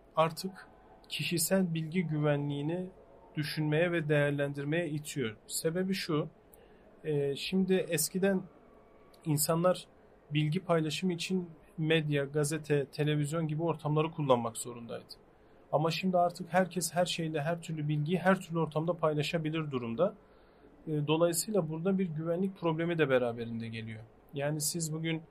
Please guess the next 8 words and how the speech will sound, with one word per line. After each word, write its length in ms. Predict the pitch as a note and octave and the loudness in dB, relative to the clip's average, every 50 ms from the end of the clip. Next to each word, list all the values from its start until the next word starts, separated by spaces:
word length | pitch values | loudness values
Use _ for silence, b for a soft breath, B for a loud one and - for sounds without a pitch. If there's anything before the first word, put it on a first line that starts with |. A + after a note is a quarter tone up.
| B B B B B _ - | B B B B B _ 4
tatile 440 | - D3+ D3+ D3 D3 D#3 D#3+ D#3+ | 6 6 6 6 4 0 0 0
giderken 580 | D#3 D3+ D3 D#3 D#3 D#3 D3+ - D#3 D3+ D3 D3 - - | 0 2 0 0 0 0 -2 -2 0 0 0 -2 -4 -4
Instagram'a 840 | D#3 D3 B2+ - - D#3+ D#3 D3 D3 D3+ D3+ D#3 D#3 D3+ D3+ D3 - - - - | -4 -2 -2 -2 0 0 0 2 2 2 2 2 2 2 0 -2 -6 -14 -2 2
"Ailecek 520 | D3 C#3+ D3+ D3+ D#3 D3+ D3 D3 C#3+ - | 2 4 4 2 2 0 -2 -4 -6 -2
tatile 400 | - D3+ D3 D3 - D#3+ E3 D#3 | 0 0 0 0 -2 -4 -4 -4
çıkıyoruz." 540 | D#3+ - D3 D3 - C#3+ C#3 C3 B2 A#2+ - | -4 -6 -8 -4 -2 -2 0 0 -2 -4 -6
diye 160 | C3+ C3+ B2+ - - | -8 -8 -8 -2 0
koyduğunuzda, 720 | D3+ D3 C#3+ C#3 C#3+ C#3+ C#3 C3 A#2+ - C3 D3 F3 | 2 2 2 2 0 -2 -2 -2 -4 -6 -6 -6 -6